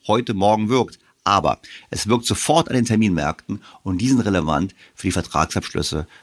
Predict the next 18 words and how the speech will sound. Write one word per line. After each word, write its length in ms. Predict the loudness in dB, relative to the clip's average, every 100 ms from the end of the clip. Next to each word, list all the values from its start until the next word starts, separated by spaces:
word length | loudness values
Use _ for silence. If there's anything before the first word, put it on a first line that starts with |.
| -14
gerade 300 | -2 0 0
für 160 | 0 -2
die 80 | -2
Unternehmen. 640 | -2 -4 -4 -10 -16 -20 _ _ _ _ _ _ _ _ _ _ _ -20 -20 -20 -12 -6
Der 80 | 0
zweite 300 | 4 4 4
Teil 200 | 2 0
des 100 | 0
Programms, 580 | -6 -4 -2 0 -2 -4
also 180 | -6
nachdem 280 | -4 -2 -2
man 120 | -2
sich 140 | -2 -6
entschlossen 440 | -6 0 0 0
hat, 80 | -4
das 120 | -4
Angebot 520 | 0 2 4 2 -2 -2
auszuweiten, 920 | -6 -4 -6 -4 -4 -4 -4 -6